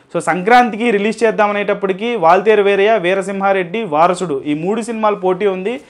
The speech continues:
ఈ మూడు సినిమాల పోటీ చూసి వెనక్కి తగ్గారు ఏజెంట్ తాలూకు ప్రొడ్యూసర్స్ ఏకే ఎంటర్టైన్మెంట్స్ మరియు, ఆ, అధినేత అయినటువంటి అనిల్ సుంకర గారు. So ఖచ్చితంగా ఈ సినిమాని ఫిబ్రవరికి రిలీజ్ చేయాలి, ఫిబ్రవరి సిక్స్టీన్త్న, అంటే మహాశివరాత్రి ఆ సమయంలో రిలీజ్ చేయాలనుకున్నారు. కానీ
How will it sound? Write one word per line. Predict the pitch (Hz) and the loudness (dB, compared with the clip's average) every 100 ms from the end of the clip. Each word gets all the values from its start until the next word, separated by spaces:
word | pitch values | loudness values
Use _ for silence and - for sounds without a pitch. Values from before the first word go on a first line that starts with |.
| - _ | -20 _
ఈ | 170 | -4
మూడు | 180 185 240 262 | -2 2 2 2
సినిమాల | 262 240 247 | -4 2 2
పోటీ | 240 226 226 | 2 2 0
చూసి | 226 196 220 247 | -2 -4 -6 -6
వెనక్కి | 196 175 208 - 233 - - - - | -2 -2 -2 -4 -4 -4 -10 -10 -2
తగ్గారు | 175 170 196 226 233 - _ _ - | 0 4 4 4 0 -6 _ _ -6
ఏజెంట్ | 170 185 185 220 180 | 2 4 4 -2 2
తాలూకు | 196 190 180 | 4 4 0
ప్రొడ్యూసర్స్ | 165 156 202 190 202 180 | -4 4 4 4 0 -2
ఏకే | 160 185 | -4 -4
ఎంటర్టైన్మెంట్స్ | 185 175 175 180 208 208 | -4 -4 -6 -8 -10 -8
మరియు, | 170 156 147 - _ _ - | -8 -4 -6 -8 _ _ -6
ఆ, | 147 151 - 143 | -4 -2 2 2
అధినేత | 156 180 190 190 | 2 2 2 0
అయినటువంటి | 180 165 165 160 | -2 -4 -6 -2
అనిల్ | 147 170 180 | -2 -2 -4
సుంకర | 170 165 | -6 -4
గారు. | 160 156 165 | -2 -2 -4
So | 196 180 | -6 -6
ఖచ్చితంగా | 165 160 - 214 214 | -8 -8 -2 0 2
ఈ | 214 185 | 2 0
సినిమాని | 180 185 202 196 | -8 -6 -6 -6
ఫిబ్రవరికి | 202 165 160 226 226 214 220 165 - - _ | -4 -4 2 4 4 2 -4 -6 -10 -20 _
రిలీజ్ | 160 202 214 214 | -2 -2 0 0
చేయాలి, | 202 196 196 175 - | 2 2 2 -2 -6
ఫిబ్రవరి | 160 160 202 208 | -8 -2 -2 -2
సిక్స్టీన్త్న, | 190 175 - 214 196 | -6 -12 -8 -6 -4
అంటే | 202 143 160 180 151 | -4 -4 -4 -6 -4
మహాశివరాత్రి | 160 180 202 190 190 185 190 | -2 -2 -2 0 0 0 -2
ఆ | |
సమయంలో | 180 175 180 196 | -2 -4 -4 -4
రిలీజ్ | 175 190 185 | -4 -6 -6
చేయాలనుకున్నారు. | 185 175 170 185 180 | -4 -4 -6 -4 -4
కానీ | 175 180 269 | -2 -4 -6